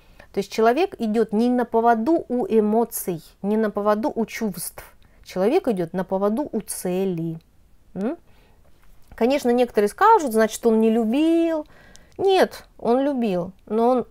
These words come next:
собой управляет. Он взвесил и сказал: «Так, все, я ныряю в бизнес. Прощайте, ребята».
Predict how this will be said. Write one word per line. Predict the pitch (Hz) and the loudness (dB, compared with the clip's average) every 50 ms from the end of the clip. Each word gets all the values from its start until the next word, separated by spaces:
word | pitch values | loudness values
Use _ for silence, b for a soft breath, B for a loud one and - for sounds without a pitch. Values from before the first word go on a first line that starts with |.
| _ - | _ -14
собой | - - - 208 202 202 247 269 262 - | -4 -2 0 0 2 0 0 -2 -2 -4
управляет. | - 226 - 233 226 226 220 214 190 170 165 160 160 - | -8 -8 -4 -2 -2 -2 0 -2 -2 -2 -4 -6 -6 -4
Он | - 233 233 | -2 -2 -2
взвесил | 220 214 233 294 339 370 359 - 233 214 | -2 -2 -2 -2 -2 -2 -2 -2 -2 -2
и | 208 | -2
сказал: | - - - 226 220 196 180 180 | -2 -4 -4 -2 -2 -2 -2 0
«Так, | - 214 185 - - - | 0 -2 -2 -2 -6 -12
все, | - - - 220 190 165 170 - _ - - - b b b b b b b b b b b - | -14 -10 -8 -6 -6 -6 -8 -14 _ -20 -20 -20 b b b b b b b b b b b -2
я | 202 240 262 277 | 2 2 4 4
ныряю | 269 233 226 233 226 220 196 | 4 4 4 4 4 2 0
в | 170 | -2
бизнес. | 185 175 190 196 175 - 175 170 170 - - - - - - - - _ | -4 -4 -4 -4 -4 -6 -8 -10 -10 -12 -16 -18 -20 -20 -20 -20 -20 _
Прощайте, | - 196 196 196 - - - 233 240 262 247 - - 208 | -6 -4 -4 -4 -4 -2 0 2 2 2 2 0 -4 -4
ребята». | 196 180 180 175 165 165 - 185 185 | -4 -4 -4 -4 -4 -6 -8 -14 -16